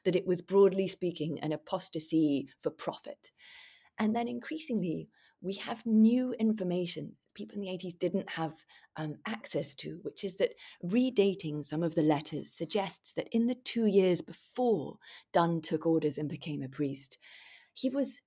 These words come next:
trying very hard to be permitted by his patrons to take orders, to be given the help to do so, and he was being thwarted. So, so there was some pull there, there was some draw.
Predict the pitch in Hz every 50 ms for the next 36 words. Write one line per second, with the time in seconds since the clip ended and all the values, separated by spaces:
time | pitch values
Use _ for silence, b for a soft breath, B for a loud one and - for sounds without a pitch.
0 | _ _ _ _ _ - - - - 233 247 247 233 220 208 180 175 185 208 208
1 | 208 208 208 185 156 170 185 185 170 160 - - - - - b b b b b
2 | - 170 - - 190 180 - - - 196 190 190 214 220 220 220 - - 69 -
3 | - - b b b b - 175 175 170 175 170 - - 208 - - 170 165 160
4 | - - - - - - 277 302 - - - - 165 151 143 - - - - -
5 | - 170 202 190 - - 208 208 196 196 190 - - - 175 175 - - - 170
6 | 156 175 196 196 190 - - 175 151 143 - B B B B B B _ 202 202
7 | 214 - - - 285 277 - - 226 233 226 226 220 220 - 254 247 214 220 -
8 | 160 143 - - - - 190 190 180 175 B B B B B B B B B _
9 | _ _ _ _ _ _ - - 254 247 247 254 254 240 220 220 220 233 233 240
10 | - - - - - 214 208 208 202 202 190 185 - - 190 185 180 170 156 156
11 | 160 143 - - 156 156 156 185 208 208 202 - - 214 202 180 180 180 175 160
12 | 165 165 165 151 151 156 151